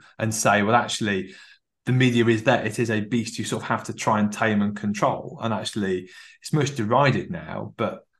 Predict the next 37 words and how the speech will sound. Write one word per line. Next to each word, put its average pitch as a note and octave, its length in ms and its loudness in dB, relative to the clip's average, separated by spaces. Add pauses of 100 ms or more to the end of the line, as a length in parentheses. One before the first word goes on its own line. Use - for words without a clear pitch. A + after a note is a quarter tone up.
(140)
what - 280 -4
New A2+ 140 0
Labour's A2 360 4
trying G2+ 220 -4
to G#2 80 -2
do G2+ 60 2
with F#2+ 80 0
the F#2+ 60 -2
media G2+ 580 -2
in A2 100 -6
terms F#2+ 380 -6
of F2 260 -6 (540)
spin - 380 0
it - 220 -2 (100)
and G2 160 -6
control G2 480 -2
it C#2 180 -12 (1700)
makes A#2 380 0
a G#2+ 40 -4
bit A2 220 -2
more G#2 180 -2
sense G#2+ 400 -2
in G2+ 120 -4
that G#2+ 200 -4
context, - 420 -8
especially C#3 280 0
when A2+ 100 0
you G#2+ 60 0
think A2 180 -2
about G#2 200 0
the - 80 -18
fact - 260 -8
that G2+ 200 -10
twenty-four G2 400 -4
Hour F#2 80 -6
News G#2 220 -4
is - 300 -16